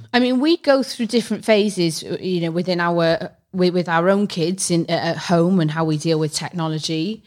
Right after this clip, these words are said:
We talk about it a lot. We talk about it a lot. We talk about how these things are made to be addictive, whether it's,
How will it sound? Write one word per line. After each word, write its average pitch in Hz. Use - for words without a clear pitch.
We 190
talk 226
about 180
it -
a 175
lot. 165
We 180
talk 247
about 214
it 190
a 180
lot. 170
We 165
talk 185
about 160
how 165
these 156
things 175
are 160
made 170
to -
be 151
addictive, 170
whether 156
it's, -